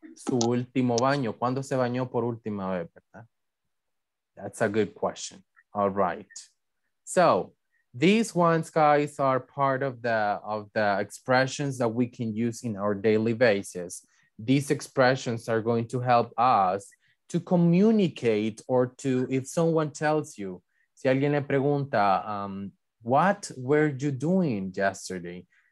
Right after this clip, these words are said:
¿Qué hiciste ayer, right? ¿O qué estabas haciendo ayer? So now you have those expressions. Ya tienen esas expressions, vocabulary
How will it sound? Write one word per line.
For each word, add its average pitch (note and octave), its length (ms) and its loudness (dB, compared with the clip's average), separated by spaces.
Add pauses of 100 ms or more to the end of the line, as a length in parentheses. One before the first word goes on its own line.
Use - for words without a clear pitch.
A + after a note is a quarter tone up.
(200)
¿Qué D3 140 0
hiciste D#3+ 440 -2
ayer, D3+ 360 2
right? A2+ 360 0
¿O G2+ 100 -2
qué - 140 -8
estabas D3+ 440 2
haciendo C3+ 380 -4
ayer? A2 300 2 (960)
So D3+ 200 0
now E3 320 4
you F3 220 2
have D3+ 320 2
those D#3 340 2
expressions. C#3 840 -2
Ya G#2 100 -4
tienen C3+ 420 -2
esas C#3 360 -2 (420)
expressions, D3 680 2
vocabulary C#3+ 960 2